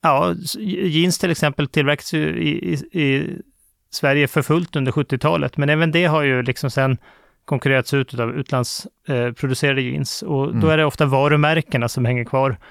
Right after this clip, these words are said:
Speaker 1: som i så många fall. Och man kanske också ville få det ver-, verka som någonting som var svenskt, för att det var ett svenskt varumärke, men
Speaker 2: Ah, okej.
Speaker 1: pro-, produktionen flyttar ut också.
Speaker 2: Mm.
Speaker 1: Men det, det syddes jeans för fullt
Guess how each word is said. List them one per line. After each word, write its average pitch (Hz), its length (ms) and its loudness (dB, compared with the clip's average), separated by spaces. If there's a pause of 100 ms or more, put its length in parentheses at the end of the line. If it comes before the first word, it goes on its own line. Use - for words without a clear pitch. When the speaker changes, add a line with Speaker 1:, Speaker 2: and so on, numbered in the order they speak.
(260)
Speaker 1:
som 127 180 -2
i 117 40 0
så 131 100 -4
många 123 220 0
fall. 147 280 -2 (240)
Och 180 120 -2
man 135 100 2
kanske 139 220 0
också 127 360 -2 (840)
ville 139 360 0
få 147 140 2
det 131 80 4
ver-, 135 280 0
verka 147 360 0
som 139 220 2
någonting 127 280 0
som 147 140 0
var 160 100 2
svenskt, 131 380 -4
för - 100 -8
att - 40 -6
det 135 60 -4
var 131 80 0
ett - 60 -10
svenskt - 480 -4 (100)
varumärke, 135 600 0
men 131 180 -2 (220)
Speaker 2:
Ah, 110 100 -2
okej. 113 160 -4
Speaker 1:
pro-, 147 220 2 (100)
produktionen 160 440 2
flyttar 135 280 0
ut 135 220 0
också. 147 280 -4 (140)
Speaker 2:
Mm. 95 180 -2 (300)
Speaker 1:
Men 139 180 0
det, 156 80 4
det 160 240 2
syddes 175 320 0
jeans 175 320 0
för 160 160 0
fullt 165 480 -2